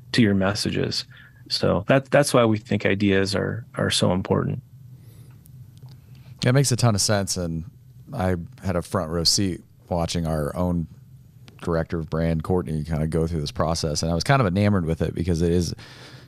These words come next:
Speaker 2: you know, you just think, "Oh, it's just a logo, you know, like, it's just the colors. Like, what is it?" But I've come to understand through my exposure and, like, it actually can take you so, it's almost like the fabric of your culture is what it becomes. People start to become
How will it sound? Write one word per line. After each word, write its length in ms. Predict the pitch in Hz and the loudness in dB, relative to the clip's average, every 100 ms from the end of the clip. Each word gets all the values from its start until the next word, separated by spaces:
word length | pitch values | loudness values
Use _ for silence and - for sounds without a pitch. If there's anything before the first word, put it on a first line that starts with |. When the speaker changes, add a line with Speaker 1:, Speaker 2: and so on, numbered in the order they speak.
| - | -4
Speaker 2:
you 120 | 113 | 2
know, 60 | 98 | 4
you 80 | 95 | 2
just 120 | 92 | 2
think, 120 | 101 | 4
"Oh, 80 | 107 | 4
it's 100 | 104 | 2
just 140 | 113 | 0
a 40 | 98 | 0
logo, 520 | 82 90 - - 120 - - - - - | 2 0 -2 -8 -8 -12 -20 -20 -12 -4
you 100 | 82 | 0
know, 220 | 78 90 - | 0 -2 -4
like, 160 | 50 50 - | -6 -6 -6
it's 160 | 87 - | -4 -2
just 200 | 87 - - | -4 -6 -8
the 100 | - | -6
colors. 640 | 82 98 78 55 - - - | -4 -2 -2 -4 -10 -14 -10
Like, 160 | 67 - - - - | -10 -10 -18 -20 -2
what 120 | 90 | 0
is 80 | 80 | 0
it?" 120 | 73 | 2
But 160 | 95 - - - - - | 0 0 -16 -20 -14 -2
I've 140 | 98 | 2
come 200 | 139 123 | 4 6
to 60 | 117 | 4
understand 560 | 101 - 113 101 101 - - - - - | 4 4 4 4 0 -6 -20 -20 -20 -10
through 100 | - 90 | -2 0
my 140 | 80 | 0
exposure 540 | 80 - 82 78 80 - - | 0 0 0 0 -2 -6 -6
and, 100 | 82 | -2
like, 180 | 73 - - - - | -2 -4 -12 -20 -6
it 80 | 98 | 2
actually 320 | 110 131 113 | 4 4 0
can 220 | - 87 80 | -2 -6 -6
take 280 | - - 107 | -4 0 2
you 60 | 98 | 2
so, 120 | 95 | 2
it's 140 | 101 | 2
almost 220 | 139 127 120 | 4 2 0
like 140 | 107 | 0
the 100 | 92 | -4
fabric 500 | - 92 95 107 107 | -2 0 2 2 0
of 100 | 90 | -2
your 100 | 85 | -4
culture 560 | - 95 82 - 57 - - - - - - - | -2 -2 -2 -6 -8 -10 -14 -20 -20 -20 -20 -4
is 120 | 107 | 0
what 140 | 92 87 | 2 2
it 80 | 82 | 0
becomes. 320 | 87 85 - | -2 -2 2
People 160 | 110 | 0
start 220 | 92 90 90 | 2 2 0
to 60 | |
become 340 | 95 - 90 | -2 0 0